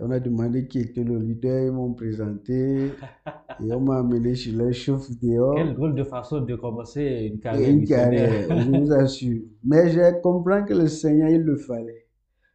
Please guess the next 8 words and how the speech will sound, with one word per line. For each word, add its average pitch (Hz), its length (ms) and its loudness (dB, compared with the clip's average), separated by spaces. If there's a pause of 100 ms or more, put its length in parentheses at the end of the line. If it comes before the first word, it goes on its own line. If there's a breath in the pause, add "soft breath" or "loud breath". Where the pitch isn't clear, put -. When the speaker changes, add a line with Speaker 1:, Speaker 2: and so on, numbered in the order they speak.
(180)
Speaker 1:
J'avais 139 380 -2
peur. 123 380 -6 (420)
Mais 135 160 2
depuis 165 760 0
que 156 280 -2
ça - 460 -12
s'est 139 220 -6
passé, 127 680 -6